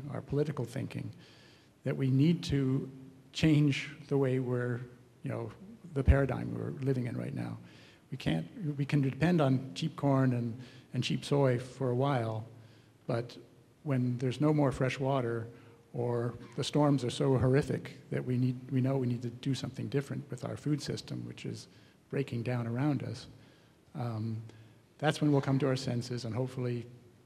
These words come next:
you know, price carbon the way it should be priced. And when something is as low carbon a cost as seaweed is available as a feedstock to replace those things, then the economics will shift.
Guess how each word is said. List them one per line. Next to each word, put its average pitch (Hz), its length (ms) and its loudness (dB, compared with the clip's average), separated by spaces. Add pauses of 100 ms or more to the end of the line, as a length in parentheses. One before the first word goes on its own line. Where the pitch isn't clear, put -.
(320)
you - 80 -6
know, 113 120 -4
price 135 320 -2
carbon 123 320 -2
the 120 60 -2
way 120 120 -2
it 131 100 -2
should 127 120 -10
be 127 80 -6
priced. 117 480 -8 (560)
And 117 400 -4
when 120 300 -2
something 127 360 0
is 113 240 -4 (180)
as 120 200 -8
low 143 360 2
carbon 135 400 -2
a 120 60 -2
cost 123 580 -6 (140)
as 120 140 -8
seaweed 120 520 -2 (440)
is 123 140 -4
available 117 640 0
as 110 140 -8
a 110 40 -8
feedstock - 680 -4 (260)
to - 100 -8
replace - 380 -2
those 120 220 -6
things, 117 360 -6 (640)
then 151 140 4
the 147 80 4
economics 139 600 0
will - 80 -6
shift. - 360 -8